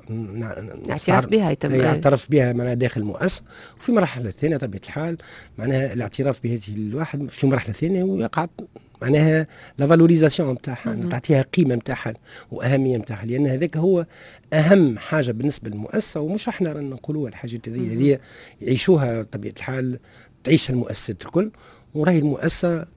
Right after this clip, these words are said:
Speaker 1: كما الناس كلها تعرف أنه الأصل متاع النجاحات متاعها يعتمد على هذه الكفاءات، راهو الكفاءة كي نقولوا كفاءة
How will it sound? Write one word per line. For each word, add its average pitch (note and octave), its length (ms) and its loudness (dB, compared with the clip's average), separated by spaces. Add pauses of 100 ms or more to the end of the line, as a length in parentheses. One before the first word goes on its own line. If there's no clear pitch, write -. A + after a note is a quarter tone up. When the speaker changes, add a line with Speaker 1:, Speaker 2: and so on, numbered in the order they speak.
Speaker 1:
كما C#3 140 2
الناس C3+ 200 0
كلها G#2 220 -6
تعرف D3 340 -4
أنه C#3+ 320 2 (580)
الأصل A#2 640 0
متاع A2 600 -2 (120)
النجاحات C3 880 0
متاعها F3+ 380 -4
يعتمد D#3 520 -2
على C3+ 440 -6 (260)
هذه C3+ 200 -2 (100)
الكفاءات، A#2+ 640 -6
راهو C3+ 200 0
الكفاءة B2+ 380 -2
كي - 160 -12
نقولوا C3+ 280 -4
كفاءة F3+ 540 -4